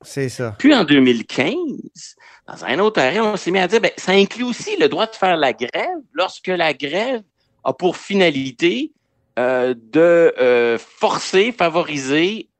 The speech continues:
Speaker 2: les négociations. Donc, lorsque la grève est faite pour les bonnes raisons, c'est-à-dire forcer la négo, euh, la grève devient un droit constitutionnel. Donc, c'est fascinant parce que avant deux mille sept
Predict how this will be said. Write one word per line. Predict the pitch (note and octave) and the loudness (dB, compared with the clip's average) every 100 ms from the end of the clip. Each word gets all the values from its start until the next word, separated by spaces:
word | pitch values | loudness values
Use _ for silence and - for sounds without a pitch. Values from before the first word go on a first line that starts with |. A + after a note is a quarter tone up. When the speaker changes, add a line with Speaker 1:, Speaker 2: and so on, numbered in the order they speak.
| _ _ | _ _
Speaker 2:
les | B2+ C3 F#3 | 0 4 6
négociations. | E3+ C3+ - A2+ E2 - - - - | 6 4 2 0 0 -2 -12 -14 -12
Donc, | E2 D#3 | -4 -2
lorsque | E3 F3 | 0 2
la | D#3 C#3 | 4 4
grève | C#3+ D#3+ B2+ | 4 4 2
est | A2 | 0
faite | - - | -2 -4
pour | - D3+ | -4 -2
les | C3 | 2
bonnes | C3 | 2
raisons, | A2 G2+ A#2 E4 - | 2 0 0 -4 -8
c'est-à-dire | F2 F#2 - - | -14 -14 -12 -10
forcer | A#2+ - | -8 -4
la | C3 G#2+ | -2 0
négo, | G2 A2+ F#3+ - _ _ _ _ - | -2 -2 -2 -6 _ _ _ _ -14
euh, | F2 F2+ | -8 -6
la | G2+ | -6
grève | G#2 D#3 E3 | -2 0 2
devient | A#2 G2+ B2+ D#3 F2 | 2 2 -2 -6 -8
un | F2 | -8
droit | F2 A#2 | -2 -2
constitutionnel. | C#3 G#2+ F#2 - - - G#2+ F#2+ E2+ - _ - - - - - | 0 -6 -6 -12 -12 -4 0 0 -2 -6 _ -20 -20 -20 -8 0
Donc, | B2 A#2+ - _ _ | 0 0 -12 _ _
c'est | - A#2 | -12 -4
fascinant | - - F3 A3+ | -4 -2 0 0
parce | C3 - | 0 -2
que | A2 - | -4 -4
avant | G2 G2+ F#3 | -6 0 0
deux | D#3 | 2
mille | A2+ F2+ | 0 0
sept | - A#3 G#3 - - | -6 -10 -10 -16 -20